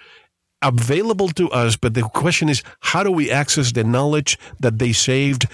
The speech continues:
and left behind for us? 'Cause I have a feeling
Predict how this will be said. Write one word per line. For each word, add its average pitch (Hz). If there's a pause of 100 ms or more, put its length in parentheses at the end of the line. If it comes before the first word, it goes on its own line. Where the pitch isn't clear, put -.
(140)
and 113
left 135
behind 107 (260)
for -
us? 120
'Cause 123
I 196
have 165
a 117
feeling 170